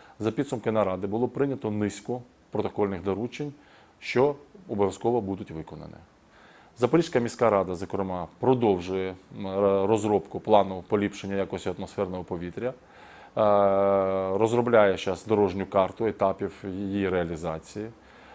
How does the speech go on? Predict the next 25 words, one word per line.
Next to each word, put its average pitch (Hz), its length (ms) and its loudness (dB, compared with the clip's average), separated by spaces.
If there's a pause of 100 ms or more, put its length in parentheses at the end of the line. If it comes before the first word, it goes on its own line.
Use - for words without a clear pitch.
(140)
Будь-яке 139 380 6
затягування 101 520 2
процесу 95 460 -6
неприпустимо, 135 800 -6
тим 104 100 -6
більше 104 420 -2
в 101 100 -8
Україні 127 360 -4
є 117 200 -4
вже 101 160 -6
приклади 90 460 -8 (120)
розробки 113 500 -2
зазначених 107 580 -8
планів 123 460 -2
для 107 200 0
агломерацій 98 560 -4
з - 40 -16
потужним 110 400 -8
промисловим 95 480 -10
потенціалом. - 680 -14 (960)
Практика 139 440 6
укладання 139 500 6
угод 151 320 2
та 123 80 0
меморандумів, 127 840 0